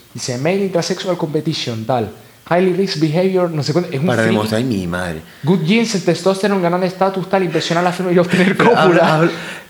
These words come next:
Speaker 2: pero habla, habla, habla en inglés y luego en español,
Speaker 1: En
Speaker 2: ¿verdad?
Speaker 1: español es, es gracioso y dice, "Males of the Europoid, eh, subspecies",
Speaker 2: ¿Qué
Speaker 1: tal,
Speaker 2: dice?
Speaker 1: no sé cuánto. Es un friki que da miedo, pero es graciosísimo, tío. Dice:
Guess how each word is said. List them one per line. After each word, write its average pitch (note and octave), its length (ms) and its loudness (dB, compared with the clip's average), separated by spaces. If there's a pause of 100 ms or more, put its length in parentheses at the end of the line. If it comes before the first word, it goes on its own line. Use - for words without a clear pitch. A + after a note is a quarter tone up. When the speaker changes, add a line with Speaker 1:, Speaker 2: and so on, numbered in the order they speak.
(180)
Speaker 2:
pero C3+ 160 4
habla, E3 240 4
habla, E3+ 520 4
habla E3+ 340 4
en C#3 320 2
inglés D#3+ 320 4
y - 20 4
luego F#3 280 6
en F3 160 2
español, E3 400 2
Speaker 1:
En C3 80 4
Speaker 2:
¿verdad? B2 120 2
Speaker 1:
español D#3+ 340 0
es, C#3+ 100 -4 (120)
es C3+ 100 -4
gracioso D#3 340 -4
y C3+ 40 -4
dice, B2+ 380 -4 (300)
"Males E3+ 480 0
of D#3 140 0
the D3+ 280 2
Europoid, D3 520 2 (140)
eh, C3+ 260 0
subspecies", D#3+ 920 -2
Speaker 2:
¿Qué A#2+ 260 -4
Speaker 1:
tal, C#3 100 0
Speaker 2:
dice? C#3+ 120 0
Speaker 1:
no B2 40 -2
sé A#2+ 140 -2
cuánto. C#3+ 240 -6
Es B2 80 -10
un D#3+ 120 -6
friki C3+ 420 -10
que C#3+ 80 -4
da C3 80 -4
miedo, B2+ 220 -4
pero A2+ 200 -4
es C3+ 100 -4
graciosísimo, E3 680 -2
tío. A2+ 100 -4 (300)
Dice: C3+ 360 0